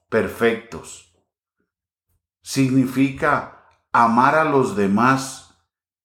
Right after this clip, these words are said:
y no destruir con nuestras palabras. Significa alejarnos de la queja. El verdadero obrero de Dios es aquel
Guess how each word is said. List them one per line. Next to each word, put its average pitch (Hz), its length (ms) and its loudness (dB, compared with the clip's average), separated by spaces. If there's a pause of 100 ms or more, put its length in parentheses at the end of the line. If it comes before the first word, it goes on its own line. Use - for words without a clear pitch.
(140)
y 123 160 2
no 120 840 0
destruir 127 760 -2
con 113 220 0
nuestras 90 460 -4
palabras. 87 1000 -4 (1300)
Significa 127 1040 0
alejarnos 127 1000 0
de 98 120 0
la 82 200 -6
queja. 80 460 -10 (2500)
El 147 160 -2
verdadero 156 920 2
obrero 143 580 2
de 165 160 -4
Dios 95 720 -4 (420)
es 127 220 -4
aquel 135 800 0